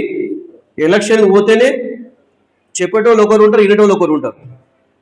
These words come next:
వినేటోళ్ళు ఆఫీసర్, చెప్పేటోళ్ళు కార్మిక నాయకుడు. ఇప్పుడు ఏమవుతుందంటే మన యూనియన్ నుంచి మనం పోయి బయటికి రాగా ఇంకో నాయకుడు పోతాడు. ఇట్లా దీనికి ఫుల్ స్టాప్ పెడదామనే ఆలోచనలోనే మన రాష్ట్ర కార్యవర్గం కూడా ఉన్నది.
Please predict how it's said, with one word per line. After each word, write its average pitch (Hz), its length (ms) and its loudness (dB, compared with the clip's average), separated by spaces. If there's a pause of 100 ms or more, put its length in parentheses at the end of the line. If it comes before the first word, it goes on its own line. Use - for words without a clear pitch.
(140)
వినేటోళ్ళు 202 380 2
ఆఫీసర్, 220 500 0
చెప్పేటోళ్ళు 220 760 -2
కార్మిక 185 320 0
నాయకుడు. 127 400 -4
ఇప్పుడు - 1200 -12
ఏమవుతుందంటే 208 520 0
మన 190 180 0
యూనియన్ 185 360 0
నుంచి 196 160 0
మనం 175 240 0
పోయి 180 140 0
బయటికి 165 300 -4
రాగా 170 180 -2
ఇంకో 165 240 -2
నాయకుడు 151 320 -6
పోతాడు. - 440 -8 (960)
ఇట్లా 151 480 -2
దీనికి 156 200 -4
ఫుల్ 165 120 -6
స్టాప్ 175 280 -4
పెడదామనే 165 380 0
ఆలోచనలోనే 151 760 -2 (800)
మన 131 120 -6
రాష్ట్ర 143 280 -2
కార్యవర్గం 143 480 -2
కూడా 143 160 -2
ఉన్నది. 135 280 -2